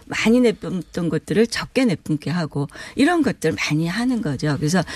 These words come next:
뭐 여러 가지 대책을 세우죠. 발전, 산업, 수송 분야에서도 뭐 경유차들은 줄이게 한다던가 이런 대책이 굉장히 많죠.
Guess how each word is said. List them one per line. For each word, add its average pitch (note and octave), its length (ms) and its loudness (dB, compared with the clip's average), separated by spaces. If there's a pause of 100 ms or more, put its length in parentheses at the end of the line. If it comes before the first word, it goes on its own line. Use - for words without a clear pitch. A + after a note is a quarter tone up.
(240)
뭐 F3+ 180 6
여러 F3 260 6
가지 C#4+ 220 -2
대책을 F#3 340 -4
세우죠. F3 300 -4
발전, F#3 680 -2
산업, F#3 640 0 (220)
수송 D#4+ 440 4
분야에서도 G#3 800 2 (380)
뭐 D3 420 2
경유차들은 F#3 760 2
줄이게 F#3 380 0
한다던가 C#3 640 -2
이런 D#4+ 300 4 (420)
대책이 C#4+ 360 0
굉장히 G4+ 520 0
많죠. D3 720 0